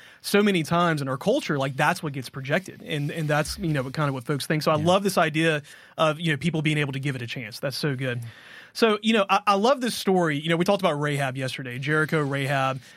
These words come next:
Speaker 1: And I love how we talked about God's patience. But in Second Peter three nine, it says that the Lord is not slow in keeping his promise. So what would you say to someone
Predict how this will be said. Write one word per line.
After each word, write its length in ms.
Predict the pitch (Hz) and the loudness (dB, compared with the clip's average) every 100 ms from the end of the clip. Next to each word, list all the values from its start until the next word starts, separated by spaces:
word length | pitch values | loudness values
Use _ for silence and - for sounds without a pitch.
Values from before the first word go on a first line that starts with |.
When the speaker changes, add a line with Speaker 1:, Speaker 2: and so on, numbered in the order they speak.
| - | -4
Speaker 1:
And 260 | 180 170 165 | 0 2 0
I 180 | 165 160 | 2 2
love 360 | 170 214 220 190 | 4 4 4 2
how 200 | 180 170 | 0 0
we 100 | 175 | 0
talked 240 | 165 147 | -4 -2
about 180 | 143 135 | -4 -4
God's 240 | 135 139 | -4 -6
patience. 540 | - 277 302 - - - - - - _ 185 | -4 -2 -2 -4 -14 -16 -20 -20 -20 _ 0
But 300 | 208 202 - | 4 4 2
in 140 | 196 | 0
Second 300 | 185 269 233 | 2 2 0
Peter 260 | 196 226 196 | 0 2 2
three 240 | 190 202 | 2 2
nine, 320 | 185 247 277 208 | 4 4 4 0
it 140 | 170 | -2
says 260 | 196 185 165 | 0 2 0
that 140 | 160 | -2
the 80 | 160 | -2
Lord 400 | 151 170 185 185 | 2 4 4 2
is 260 | 175 143 | -2 -2
not 320 | 160 160 175 - | 0 2 0 -4
slow 580 | - 202 254 185 156 170 | -8 0 2 2 0 -2
in 200 | 170 160 | -4 -2
keeping 380 | 170 156 160 | -4 -2 -2
his 180 | 147 156 | -2 -4
promise. 380 | - 262 330 131 | 0 0 0 -4
So 160 | - 180 | 0 2
what 180 | 254 | 4
would 160 | 392 370 | 2 2
you 80 | 269 | 0
say 220 | - 220 | 0 -2
to 80 | 247 | 0
someone 480 | 190 170 160 160 | 0 2 2 0